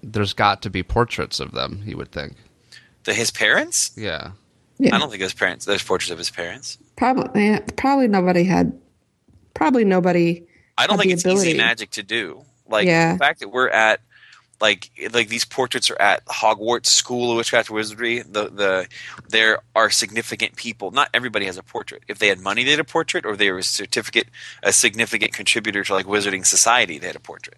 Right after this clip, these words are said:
Speaker 1: Mm-hmm.
Speaker 2: You know what I mean? So, like, I don't think it's easy to make a portrait. I think it would be very expensive, very difficult to do.
Speaker 1: But, well, I
Speaker 2: So
Speaker 1: mean,
Speaker 2: not to
Speaker 1: someone
Speaker 2: say
Speaker 1: so
Speaker 2: anybody
Speaker 1: important to the Wizarding world as, as the, the Potters,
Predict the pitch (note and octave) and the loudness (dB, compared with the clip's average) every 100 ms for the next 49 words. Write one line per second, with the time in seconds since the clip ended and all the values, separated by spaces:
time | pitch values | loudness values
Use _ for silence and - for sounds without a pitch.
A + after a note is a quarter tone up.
0 | - G#2 F#2+ F2+ F#2 _ _ G#2 G2 G2 | -18 -14 -12 -10 -12 _ _ -4 -4 -2
1 | F#2+ - F2+ F2 - - - - _ - | -2 0 2 2 0 -14 -18 -18 _ 2
2 | C3 F3 D3+ C3+ A#2 G#2+ A2 G2+ F2+ D#2 | 2 2 0 0 0 -2 -2 -4 -6 -12
3 | F2 - - - - G2 G#2 G2+ G2 F#2 | -14 -18 -16 -12 -6 -4 -4 -6 -12 -12
4 | F2 G2 G2+ G2+ G2+ C2+ - G2 F#2+ F#2+ | 0 2 4 4 2 -2 -8 -6 -6 -4
5 | F2+ F2+ F2 F2 - D#2+ D2+ _ _ _ | -2 -2 -4 -10 -12 -10 -12 _ _ _
6 | _ - F2+ F2 - _ _ - - - | _ -18 -14 -14 -14 _ _ -20 -20 -8
7 | C#3+ D#3 - A2 F3+ D#3+ - D#3+ D3+ C3+ | -2 0 0 0 2 0 0 2 2 4
8 | C#3+ C#3+ B2 A2+ G2 - - A2+ A2+ A#2+ | 6 6 2 -2 -4 -8 -2 2 2 2
9 | A2+ G#2 G2 G2 F#2 F#2+ - - - - | 2 2 4 4 4 0 -8 -18 -20 -20
10 | - - F#2+ F#2 F#2 - F#2+ F2+ E2+ - | -14 -2 0 0 -2 -6 -6 -4 -8 -10
11 | G#2 - - - - A2 D#3 G2 F2 G2 | -16 -20 -14 -12 -6 -2 -2 -2 -4 -8
12 | - | -16